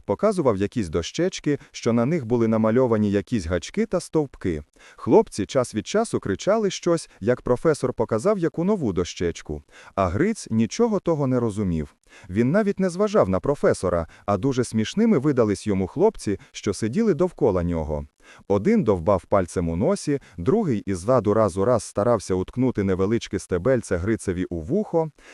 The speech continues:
третій працював довгий час дуже пильно, микаючи зі свого старого кафтана латки, нитки та остроки. О С Т Р О К торочки.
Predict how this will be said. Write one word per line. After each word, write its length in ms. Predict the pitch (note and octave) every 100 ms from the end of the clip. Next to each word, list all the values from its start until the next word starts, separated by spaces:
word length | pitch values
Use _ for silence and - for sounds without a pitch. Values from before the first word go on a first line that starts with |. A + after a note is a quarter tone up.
| -
третій 420 | - C#3+ A#3+ - F#2
працював 540 | F#2+ F#2 G2+ D3+ F3+
довгий 360 | A2+ C#3 F#2 F#2+
час 280 | - G3
дуже 280 | G#2+ C3+ F#3
пильно, 460 | A#3 G#3+ G#2 F2+ E2+ - -
микаючи 600 | G2 D#3+ - G#2 G2 G2
зі 120 | F#2+
свого 320 | - G2+ B2
старого 460 | A2 A2 A2+ G#2+ F#2+
кафтана 500 | G2+ - A#2+ G2 E2+
латки, 520 | F2 E3 - - F3 - -
нитки 480 | F#2+ F2+ - C#3+
та 160 | G3+ F#3
остроки. 680 | G#3 - - G2+ E2 F2 D2+ _ - - -
О 200 | A#2+ G#2+ -
С 340 | A#2 F2+ -
Т 240 | - G2+ F#2+
Р 260 | A2 G#2+ G2 -
О 180 | A2+ F#2+
К 340 | - G#3+ F#3+ -
торочки. 680 | F3 G3+ G#2 E2 - E2